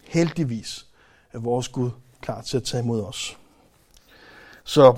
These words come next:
når vi finder os i sådan en situation, eller en, der ligner, ja, lad os prøve at stå i toget lidt før, og, øh,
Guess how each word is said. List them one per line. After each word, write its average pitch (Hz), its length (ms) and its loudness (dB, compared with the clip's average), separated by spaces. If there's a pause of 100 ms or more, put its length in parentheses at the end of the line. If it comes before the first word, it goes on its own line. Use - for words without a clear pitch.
når 143 100 6
vi 175 120 8
finder 180 240 4
os 160 160 0
i 139 60 -4
sådan 190 180 2
en 180 40 0
situation, 160 540 -2
eller 131 140 0
en, 143 140 -2
der 147 80 -2
ligner, 160 300 -2 (440)
ja, 131 260 0
lad 143 180 4
os 135 80 2
prøve 170 260 4
at 185 60 0
stå 139 200 2
i 131 40 -6
toget 156 300 0
lidt 156 160 -2
før, - 320 -4 (480)
og, 120 320 0
øh, 113 160 0